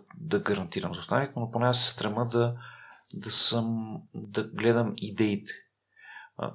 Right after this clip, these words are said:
за мен е проевропейската идея,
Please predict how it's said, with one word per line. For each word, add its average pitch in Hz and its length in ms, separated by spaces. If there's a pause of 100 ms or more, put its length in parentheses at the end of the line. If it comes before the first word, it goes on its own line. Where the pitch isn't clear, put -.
(120)
за 104 180
мен 113 160
е 113 140
проевропейската 101 1500
идея, 104 560